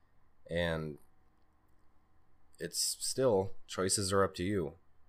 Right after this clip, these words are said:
You can still make, no matter what situation you're in, you can still make incremental little improvements here and there, bit by bit.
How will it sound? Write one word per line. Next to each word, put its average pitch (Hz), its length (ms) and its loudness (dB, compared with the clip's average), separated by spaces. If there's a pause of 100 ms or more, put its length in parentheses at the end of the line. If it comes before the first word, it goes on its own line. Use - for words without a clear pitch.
(1700)
You 95 100 -10
can 95 120 -4
still 104 260 2
make, 92 400 0
no 90 80 -4
matter 92 200 0
what 101 160 2
situation 90 640 -2
you're 85 140 0
in, 87 240 0
you 78 100 -6
can 85 100 -8
still 95 240 -2
make 85 280 -2
incremental 87 600 -2
little 85 260 -2
improvements 85 880 -4
here 101 240 -2
and 87 160 0
there, 78 300 -2 (320)
bit 95 200 -2
by 80 160 2
bit. 78 340 -4